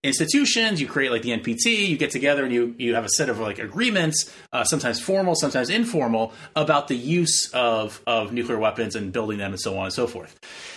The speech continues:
That type of argument, and I've, I've seen actually a lot of people now kind of make that argument that we need, like, an N P T for, uh, deepfakes and A I and stuff like that,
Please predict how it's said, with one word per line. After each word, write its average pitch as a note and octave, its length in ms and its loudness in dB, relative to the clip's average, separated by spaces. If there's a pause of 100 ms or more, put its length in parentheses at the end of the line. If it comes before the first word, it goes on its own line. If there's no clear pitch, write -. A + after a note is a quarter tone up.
(360)
That B3+ 320 0 (100)
type B3 320 2
of A3+ 440 2
argument, A#3+ 560 2 (120)
and F3+ 160 4
I've, E3 140 2
I've E3+ 120 2
seen A#3 140 2
actually F#3 200 2
a C3 60 2
lot C#3 280 2
of F#3+ 60 -2
people G#3+ 220 -2
now A3 200 4
kind F#3+ 160 0
of C3+ 60 0
make D#3 240 0
that G#3 120 0
argument A3+ 300 0
that C3+ 80 0
we C3+ 80 2
need, D3+ 140 4
like, C#3 120 2
an A#2 140 -4
N D#3 160 0
P D#3+ 220 -2
T F3 360 -2
for, A2+ 640 -2
uh, A2 160 0
deepfakes E3 580 -2
and A2 80 -2
A A2 120 0
I D#3 260 4
and D3 140 -2
stuff - 180 -4
like B2 100 -4
that, B2 240 0